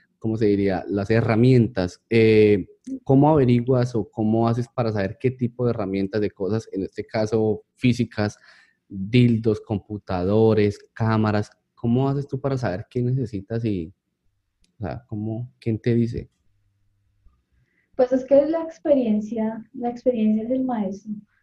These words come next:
Speaker 2: Cuando tú inicia-, cuando yo inicié, inicié con un dildo prestado, que me prestó el
Speaker 1: <laughs> Bueno, pero ¿esos
Speaker 2: Te lo
Speaker 1: dildos son
Speaker 2: juro.
Speaker 1: nuevos? ¿Pero son nuevos o cómo?
Speaker 2: Todos mis dildos son, es que no tengo ahorita acá la mano.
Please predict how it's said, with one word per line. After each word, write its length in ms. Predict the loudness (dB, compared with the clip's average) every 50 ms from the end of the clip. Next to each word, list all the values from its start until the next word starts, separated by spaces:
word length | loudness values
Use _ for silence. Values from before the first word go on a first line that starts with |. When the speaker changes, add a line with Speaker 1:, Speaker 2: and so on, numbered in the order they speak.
| _ _ _ _ _ _ _ _ _ _ _ _ _ _ _ _ _ _
Speaker 2:
Cuando 460 | -2 0 2 2 2 0 0 -2 0
tú 100 | 0 2
inicia-, 440 | 4 6 6 6 6 6 6 4 4
cuando 200 | 6 8 8 8
yo 140 | 8 6 6
inicié, 440 | 6 6 4 4 4 4 4 4 4 2 -2 -8 -14 _ _ _ -2
inicié 420 | 0 2 4 4 4 4 2 2
con 160 | 2 2 2
un 140 | 2 2 4
dildo 320 | 4 4 6 6 6 6 6
prestado, 640 | 4 0 0 0 0 0 2 0 0 -4 -6 -8 -8
que 100 | -4 -2
me 120 | -2 -2 -2
prestó 260 | -4 -4 2 4 4
el 920 | 6 6 6 6 6 8 8 6 6 6 4 2 0 2 2 2 0 0 -2 -4 -12 _ _ _
Speaker 1:
<laughs> 400 | -10 -8 -8 -8 -10 -10 -4 2
Bueno, 180 | 6 6 6 8 8
pero 120 | 8 8
¿esos 40 | 10
Speaker 2:
Te 60 | 10
lo 40 | 10
Speaker 1:
dildos 140 | 10 10 10
son 100 | 8 10
Speaker 2:
juro. 100 | 10 10
Speaker 1:
nuevos? 360 | 10 10 10 8 6 4 0 -2 0
¿Pero 140 | 2 4 4
son 160 | 6 6 8 8
nuevos 360 | 8 8 6 6 4 4 4
o 120 | 2 2
cómo? 580 | 4 4 4 6 6 6 4 4 2 -2 -8 -12 _ _
Speaker 2:
Todos 420 | 6 8 8 8 8 8 6 6 6
mis 220 | 6 6 6 4
dildos 400 | 2 0 0 2 2 2 2 2
son, 160 | 0 -2 -4
es 140 | -6 -6 -2
que 100 | 2 4
no 180 | 4 4 4 2
tengo 240 | 2 2 2 4 4
ahorita 260 | 2 2 0 -2 -4
acá 180 | -6 -4 -4 -4
la 60 | -4
mano. 460 | -4 -8 -10 -12 -12 -12 -14 -16